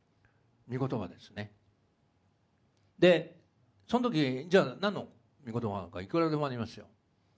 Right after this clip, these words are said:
「皆に頼るものは失望することはない」。ね。「こういう問題で私の人生は終わりに見えますが、私は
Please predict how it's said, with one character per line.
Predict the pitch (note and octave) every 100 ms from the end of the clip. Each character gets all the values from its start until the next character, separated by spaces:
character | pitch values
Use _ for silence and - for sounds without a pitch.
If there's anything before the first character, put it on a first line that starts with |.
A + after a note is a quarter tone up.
| _ _ -
「皆 | A#2 C#3
に | C3+ C3
頼 | A#2+ G#2
る | F#2
も | E2+
の |
は | E2 -
失 | -
望 | F2+
す | E2+ F#2+
る |
こ | _
と | _
は | -
な |
い」。 | _ _ _ _ _ A#2+
ね。 | - _ _ _ _ _ -
「こ | D3 D#3
う |
い | D3+
う | D3+
問 | D3 C#3+ C#3
題 | C3
で | B2+
私 | B2+ D3+
の | D3+ C#3
人 | C#3 C3+
生 | B2
は | A2+
終 | A#2+ D3
わ | D#3+
り |
に | D3+
見 | D3
え | C#3+
ま | C3+
す | B2+
が、 | A2
私 | A#2+ C#3 C#3+
は | C#3+